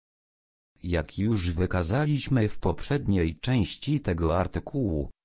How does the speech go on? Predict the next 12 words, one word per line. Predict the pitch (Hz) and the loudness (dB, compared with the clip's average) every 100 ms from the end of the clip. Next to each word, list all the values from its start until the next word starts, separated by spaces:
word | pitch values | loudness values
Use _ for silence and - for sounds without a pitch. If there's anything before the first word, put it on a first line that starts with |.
| - | -8
że | 80 78 76 | -2 -2 0
podróż | 85 80 95 87 - - | 0 0 0 -2 -6 -8
Izraela | 107 90 92 107 113 127 101 | -6 -2 0 0 2 2 2
do | 87 | 2
Morza | 80 76 71 76 | 2 0 0 -2
Czerwonego | - 82 80 80 104 127 127 120 | 0 -2 0 2 2 2 2 0
przedstawia | - 139 - - 90 90 85 78 | -2 -4 -4 -2 0 0 0 0
podróżowanie | 90 82 85 82 78 82 110 101 101 | 0 0 0 0 0 0 2 2 2
klasy | - 123 143 - 101 | 0 0 0 0 0
restytucyjnej | 85 87 - 110 - - - 85 85 78 71 | 2 2 0 -4 -4 -4 0 2 2 0 0
drogą | 76 78 101 87 90 | 0 0 2 2 0
świętobliwości | - - 90 82 80 80 85 80 120 123 - - 69 | -2 -2 0 0 0 0 0 2 0 0 -6 -6 -6